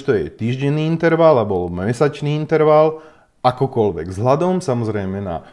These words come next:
ročné obdobie, som, je chrípková epidémia, alebo teraz tu riadi korona, e, v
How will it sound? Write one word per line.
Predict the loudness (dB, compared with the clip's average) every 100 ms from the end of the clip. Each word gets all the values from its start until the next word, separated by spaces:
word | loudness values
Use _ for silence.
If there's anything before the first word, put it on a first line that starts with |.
| -10
ročné | -4 -4 -2 -4
obdobie, | 0 0 0 -2 -2
som, | -2 0 0 0 -4 -8 -18 _
je | -10 -4 2 2
chrípková | 2 -2 -2 0 2 4 2 0
epidémia, | -2 -2 -2 0 0 2 4 6
alebo | 4 2 0 0
teraz | 2 2 0
tu | -2
riadi | 2 2 0 -2
korona, | 0 2 2 2 0
e, | -2 -18 -20 -20 -8 -2 2 4 4 4 4 2
v | 2